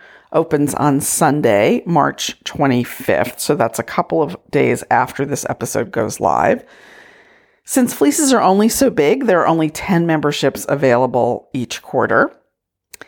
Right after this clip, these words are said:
And whenever you're hearing this, if you're interested and you'd like to get an email when the club next opens,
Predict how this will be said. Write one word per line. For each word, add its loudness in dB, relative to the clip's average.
And 2
whenever 2
you're 4
hearing 2
this, 2
if -6
you're -4
interested 0
and 0
you'd -4
like 2
to -8
get 2
an -2
email 0
when 2
the 0
club -2
next -4
opens, 0